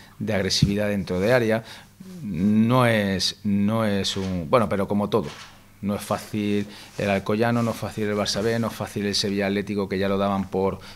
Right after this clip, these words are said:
y ahora está ahí, o sea que, eh, yo veo partido de Sevilla Atlético, ganas en Albacete, haces un gol, te cierras atrás, cuatro palos del Albacete, al final son las dinámicas, la suerte, la fortuna,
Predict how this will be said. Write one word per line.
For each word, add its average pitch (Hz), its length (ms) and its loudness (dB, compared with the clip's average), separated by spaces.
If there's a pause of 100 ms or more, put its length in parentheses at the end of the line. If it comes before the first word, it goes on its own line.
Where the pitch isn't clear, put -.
(100)
y 92 80 -4
ahora 92 140 0
está 87 200 -4
ahí, 117 180 2
o - 40 -6
sea 82 180 -6
que, 80 140 -8
eh, - 1080 -10
yo 87 120 -2
veo 98 140 0
partido 90 300 -2
de 92 60 0
Sevilla 98 280 -2
Atlético, 113 480 -2 (800)
ganas 110 320 -2
en 101 80 -2
Albacete, 104 480 -2
haces 113 220 -2
un 110 120 -2
gol, 139 360 2 (200)
te 90 100 -12
cierras 101 260 -6
atrás, 139 500 0
cuatro 107 380 -2
palos 104 320 0
del 104 120 0
Albacete, 104 420 -2
al 113 60 -2
final 120 300 -2 (220)
son 131 200 -2
las 117 140 4
dinámicas, 151 600 0
la 113 120 -2
suerte, 156 360 -4
la 131 100 -2
fortuna, 151 460 -4